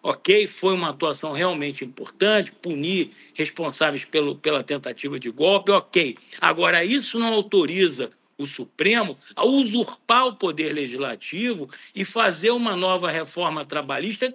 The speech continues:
que ninguém lhe concedeu mandato pra isso. Juiz do Supremo não é legislador, não.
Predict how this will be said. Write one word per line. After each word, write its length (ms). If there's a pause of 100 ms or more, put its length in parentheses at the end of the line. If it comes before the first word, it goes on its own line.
(100)
que 80
ninguém 440
lhe 200
concedeu 600
mandato 540
pra 220
isso. 320 (480)
Juiz 480
do 100
Supremo 580
não 140
é 100
legislador, 760
não. 420